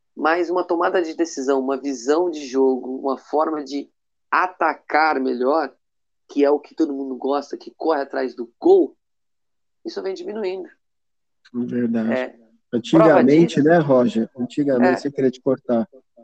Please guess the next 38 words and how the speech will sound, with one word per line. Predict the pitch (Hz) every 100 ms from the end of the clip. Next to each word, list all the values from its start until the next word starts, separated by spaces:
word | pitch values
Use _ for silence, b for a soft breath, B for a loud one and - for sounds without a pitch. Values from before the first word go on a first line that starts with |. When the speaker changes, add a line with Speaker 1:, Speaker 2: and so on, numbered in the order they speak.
| _ _
Speaker 1:
Pode | 135
falar. | - - 110 110 110
Speaker 2:
Ah, | -
cara, | 175 156
vinha | 120 175
um |
lançamento, | 202 202 - 170 131 135 165 -
tinha | - 147
um |
monte | 185 -
de | 185
buraco, | 147 135 131 175 165
a |
gente | 143 165 -
tinha | 202
que | -
pensar | 196 175 - 147
que | 139
a | 139
bola | 131 147
ia | 156
bater | 139 135 131 - 202
no | 240 240
buraco, | 202 143 139 175 196 - 208
aonde | 165 156 226 233
ela | 226 196
Speaker 1:
É. | 185
Speaker 2:
ia | 214 -
parar, | 180 151 147 185 190
aonde | 180 190 214
a |
gente | 202 196
ia |
ter | 185 196
que | 196
dominar, | 196 190 165 151 170 190
então | 175 180
era | 185 202 190